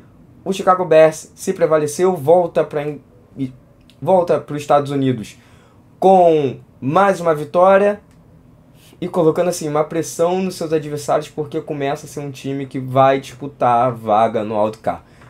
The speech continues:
Enquanto Jacksonville Jaguars é um time que vai disputar pra ser a escolha número um do draft. Bom, passado esse primeiro jogo, não se esqueçam de curtir,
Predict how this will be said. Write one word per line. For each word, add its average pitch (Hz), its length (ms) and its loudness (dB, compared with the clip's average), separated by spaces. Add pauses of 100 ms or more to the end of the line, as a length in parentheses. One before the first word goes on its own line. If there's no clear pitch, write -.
Enquanto 175 440 -4
Jacksonville 151 580 -2
Jaguars 131 460 2
é 131 60 0
um 131 100 -2
time 127 320 -6
que 127 120 -12
vai 120 220 2
disputar 117 480 -4
pra 110 180 -6
ser - 200 -8
a 101 40 -4
escolha 107 400 -10
número 107 320 -8
um 104 220 -8 (380)
do 127 200 2
draft. - 520 -4 (840)
Bom, 120 440 2 (580)
passado 208 320 2
esse 196 140 -10
primeiro 185 280 -4
jogo, 180 380 0
não 175 160 -2
se 175 140 -10
esqueçam 180 500 -4
de 151 220 -6
curtir, 196 840 -4